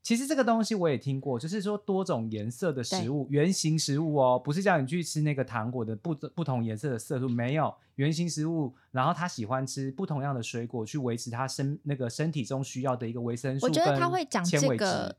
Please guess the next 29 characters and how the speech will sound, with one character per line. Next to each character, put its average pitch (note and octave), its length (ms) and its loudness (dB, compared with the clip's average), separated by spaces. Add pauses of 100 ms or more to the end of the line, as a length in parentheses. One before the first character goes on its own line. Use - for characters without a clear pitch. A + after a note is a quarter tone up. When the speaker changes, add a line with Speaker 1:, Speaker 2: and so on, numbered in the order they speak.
Speaker 2:
颜 G3 280 0
色 D#4 280 0
的 F3+ 160 0
标 F#3+ 260 0
准， E3+ 240 -4
其 F#3+ 180 -2
实 G#3 80 -2
是 B3 100 0
一 G3+ 100 0
个 F#3+ 160 0
比 E3 100 -4
较 G3+ 320 0
防 E3+ 260 2
呆 F#3+ 220 2
的 F3+ 100 2
方 E3 220 -4
法， - 240 -4
就 C4+ 80 0
是 C4+ 140 0
要 C4+ 80 2
告 B3 180 0
诉 A#3 160 0
你， F#3 140 4
你 E3+ 80 0
吃 - 200 -2
的 C#4 120 2
东 G#3 200 2
西 G#3 220 -2
要 F#3 260 2